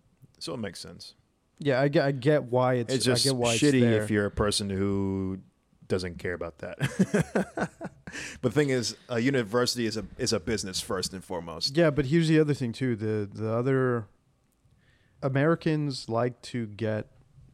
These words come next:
Speaker 2: I'm like, who likes to get American students? It's kind of the thing. Because, like, for me, I always see students or professors come from other countries.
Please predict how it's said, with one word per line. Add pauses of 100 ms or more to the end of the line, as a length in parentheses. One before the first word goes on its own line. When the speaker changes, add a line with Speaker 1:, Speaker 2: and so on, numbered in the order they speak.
(720)
Speaker 2:
I'm
like,
who
likes
to
get
American
students?
It's
kind
of
the
thing. (260)
Because,
like,
for
me,
I
always
see
students (960)
or
professors
come
from (720)
other
countries.